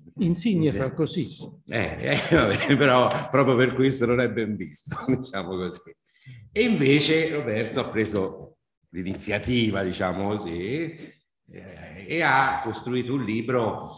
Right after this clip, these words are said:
Speaker 2: eh, molto equilibrato, in cui si rende conto anche dei problemi, tanti, che in questo biennio sono emersi, si cerca di reinquadrarli in una genealogia, anche rivendicando, eh, giustamente una, l'aver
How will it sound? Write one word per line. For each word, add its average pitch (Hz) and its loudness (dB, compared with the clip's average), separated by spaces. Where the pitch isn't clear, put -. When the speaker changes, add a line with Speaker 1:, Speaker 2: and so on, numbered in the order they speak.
Speaker 2:
eh, 90 -16
molto 104 -2
equilibrato, 113 2
in 95 -2
cui 98 -4
si 85 -20
rende 98 -6
conto 92 -6
anche 80 -8
dei 76 -16
problemi, 76 -12
tanti, 76 -4
che - -20
in - -20
questo 71 -20
biennio 73 -12
sono 76 -14
emersi, 110 -2
si - -14
cerca 98 0
di 80 -6
reinquadrarli 98 0
in 78 -6
una 78 -4
genealogia, 82 2
anche 92 2
rivendicando, 82 2
eh, - -20
giustamente - -2
una, 76 -10
l'aver 98 0